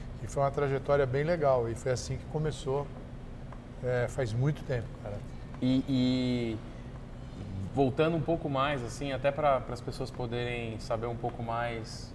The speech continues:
Speaker 2: do Paulo Calçade, né? É,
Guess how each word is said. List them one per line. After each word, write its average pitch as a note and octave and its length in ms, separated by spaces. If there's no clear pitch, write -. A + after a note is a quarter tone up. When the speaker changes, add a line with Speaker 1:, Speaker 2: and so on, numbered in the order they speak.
Speaker 2:
do A2+ 320
Paulo A2+ 220
Calçade, B2 600
né? A2+ 180
É, G#2+ 420